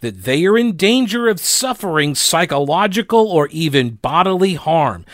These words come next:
But when one party asserts that a debate threatens their very well-being, it's kinda hard to deliberate on policy or topics like race and gender, right? The result is a narrowing of the space for public discussion and an inability to teach,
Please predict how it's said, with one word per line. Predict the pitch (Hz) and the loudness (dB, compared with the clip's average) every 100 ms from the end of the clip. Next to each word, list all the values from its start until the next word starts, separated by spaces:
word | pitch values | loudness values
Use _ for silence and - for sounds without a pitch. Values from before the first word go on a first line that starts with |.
| - - | -20 -6
But | 143 | -4
when | 135 127 | -2 0
one | 151 247 | 0 0
party | 240 208 214 190 | 0 -2 0 0
asserts | 156 - 196 202 - | -2 0 0 0 -2
that | 165 | -2
a | 151 | 0
debate | 135 113 202 233 170 - _ _ | -2 -2 0 2 0 -6 _ _
threatens | - - 165 180 156 135 | -14 -4 -4 -2 -6 -4
their | 135 | -2
very | 151 160 143 | 0 0 0
well-being, | 135 127 120 262 160 151 180 _ _ _ _ | 0 0 0 2 2 0 -4 _ _ _ _
it's | 170 131 | -2 -2
kinda | - - 185 330 339 | -6 -2 0 2 2
hard | 170 220 220 - | 2 2 2 0
to | |
deliberate | 175 143 165 160 220 233 165 165 165 | -4 -2 -2 -2 -2 -2 0 0 0
on | 165 | -4
policy | 165 254 311 208 - 113 82 _ _ _ _ _ - | -6 -4 0 0 -2 -6 -10 _ _ _ _ _ -2
or | 165 165 156 | 2 2 2
topics | - 160 247 - 123 - - | -4 -2 0 0 -4 -4 -4
like | 131 123 _ _ - | -2 -2 _ _ -6
race | 127 247 165 - | -4 -2 -6 -10
and | 123 107 | -12 -8
gender, | 120 233 208 101 _ _ _ - | -4 -2 -4 -8 _ _ _ -4
right? | 151 214 _ _ _ _ | -2 -2 _ _ _ _
The | 165 | -2
result | 160 131 226 285 190 | -2 0 2 2 0
is | 156 | -2
a | 131 | -4
narrowing | 127 151 220 247 240 220 | -2 -2 2 4 4 4
of | 196 135 | 0 -2
the | 139 | -2
space | - - 208 220 - | -2 0 0 0 -4
for | 143 | -4
public | 123 170 180 180 | -2 -2 0 0
discussion | - 135 - 196 190 202 190 | -2 -6 -2 -2 0 -2 -2
and | 143 | -4
an | 131 - | -4 -2
inability | 180 214 175 180 180 165 | 0 0 0 0 0 -2
to | 147 | -4
teach, | - 175 165 - | -6 -4 -2 -4